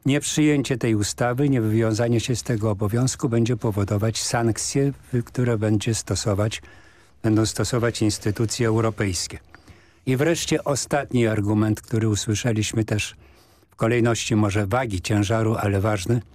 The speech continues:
od premiera ew-, o ewentualnych nieprawidłowościach. Jeżeli polskie służby mówią, „Występują nieprawidłowości”, to pan prezydent, uważam, że powinien to wziąć poważnie pod uwagę.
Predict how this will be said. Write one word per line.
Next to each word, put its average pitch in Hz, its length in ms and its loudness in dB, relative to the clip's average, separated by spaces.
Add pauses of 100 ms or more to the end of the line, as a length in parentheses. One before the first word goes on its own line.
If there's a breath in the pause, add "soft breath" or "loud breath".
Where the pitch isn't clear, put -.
(320 soft breath)
od 117 160 -4
premiera 120 520 0
ew-, 113 200 -2
o 110 280 0
ewentualnych 110 800 0
nieprawidłowościach. 110 1200 0 (540 loud breath)
Jeżeli 147 360 2
polskie 160 360 0
służby 139 420 0
mówią, 101 340 0 (580 soft breath)
„Występują 135 720 0
nieprawidłowości”, 117 1080 0 (720 soft breath)
to 113 120 0
pan 107 240 0
prezydent, 113 720 0
uważam, 101 440 0
że 104 120 -2
powinien 107 460 0
to 104 140 -2
wziąć 113 340 0
poważnie 104 520 0
pod 110 220 -2
uwagę. 98 360 0